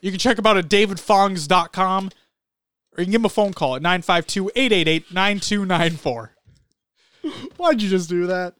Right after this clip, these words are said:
Speaker 1: I don't, are they good? Why do you have a pen of theirs?
Speaker 2: Uh, customers.
Speaker 1: Oh. Oh, shit. Have you ever eaten there before?
Speaker 2: No, I never have.
Speaker 1: Oh, damn it. I really hope. Wait, hold on. Okay, hold up. Will, plug the show.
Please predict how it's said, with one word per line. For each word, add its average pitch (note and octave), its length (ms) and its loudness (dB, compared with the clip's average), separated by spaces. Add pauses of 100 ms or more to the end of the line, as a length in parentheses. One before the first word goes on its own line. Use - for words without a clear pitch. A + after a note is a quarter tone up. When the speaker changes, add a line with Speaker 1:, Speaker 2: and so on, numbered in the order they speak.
(220)
Speaker 1:
I D#4 120 4
don't, G#4 140 2
are B3 100 8
they A#3 140 4
good? A#3+ 320 6
Why C4+ 140 6
do E4 60 4
you F4 60 4
have E4+ 140 6
a - 40 2
pen F#4 120 6
of F#4+ 100 2
theirs? D3 440 -4 (360)
Speaker 2:
Uh, C#3+ 460 -6
customers. B2 500 -10 (500)
Speaker 1:
Oh. D3 260 -4 (1300)
Oh, D3+ 120 -6
shit. B2+ 340 -4
Have C3 80 -8
you F3 60 0
ever G3 160 -4
eaten G#3 180 -8
there A3+ 120 -4
before? A#3+ 440 -6
Speaker 2:
No, C#3+ 160 -8
I B2 200 -4
never A#2+ 200 -8
have. A2+ 220 -10
Speaker 1:
Oh, D3+ 300 4
damn D3 400 0
it. - 200 -4 (240)
I F3 80 2
really F3+ 240 6
hope. D#3+ 300 0
Wait, D3 180 -6
hold C#3+ 220 -6
on. A#2+ 160 -10
Okay, C3+ 240 -6
hold C3+ 260 -8
up. A2+ 140 -16 (1000)
Will, G#3 240 6
plug G#3+ 240 2
the F#3+ 60 0
show. B2+ 300 -2